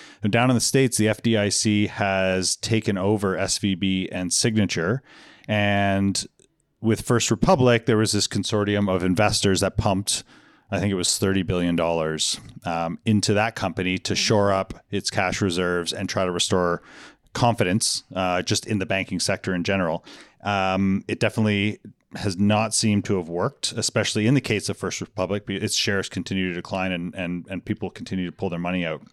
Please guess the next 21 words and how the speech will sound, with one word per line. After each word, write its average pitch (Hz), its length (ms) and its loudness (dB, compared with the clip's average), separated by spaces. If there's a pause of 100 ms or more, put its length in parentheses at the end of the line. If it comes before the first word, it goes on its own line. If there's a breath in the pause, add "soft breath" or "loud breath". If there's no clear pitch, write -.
(640 loud breath)
Um, 107 400 4
the 110 140 4
issue 143 220 2
is 127 240 4
when 107 460 2
there's 98 160 0
a 95 40 2
loss 104 320 2
of 101 100 -12
confidence 98 560 0
in 95 260 2
banking, 92 640 -2 (560 soft breath)
uh, 95 260 0
the 95 120 -2
crisis 113 560 0
that 95 160 0
accompanies 92 540 -2
that 85 360 -2 (320)
isn't 104 260 0
usually 98 360 2
constrained 95 800 -2